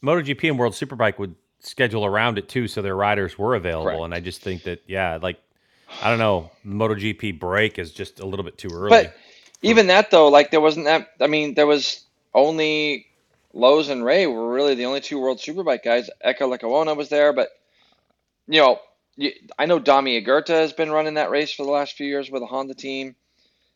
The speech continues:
Speaker 2: There were just teams that were missing from the race that I remember seeing in the past. That, um,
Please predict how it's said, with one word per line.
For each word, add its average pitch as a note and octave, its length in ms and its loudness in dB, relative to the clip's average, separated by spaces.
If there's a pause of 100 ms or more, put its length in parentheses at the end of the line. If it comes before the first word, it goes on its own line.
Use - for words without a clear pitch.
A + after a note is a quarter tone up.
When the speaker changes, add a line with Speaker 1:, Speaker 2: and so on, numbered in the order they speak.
Speaker 2:
There F3+ 120 6
were F3+ 60 6
just A3 200 0
teams A3+ 280 0
that G3 80 4
were D#3+ 100 4
missing D#3 460 -2
from D#3+ 160 -8
the C3+ 100 0
race B2 360 -2
that A2 120 -4
I A#2 120 0
remember A2+ 280 -6
seeing A2+ 320 -8
in G#2+ 80 -10
the G#2 100 -12
past. G2+ 500 -10 (520)
That, B2 220 6 (120)
um, A2 600 4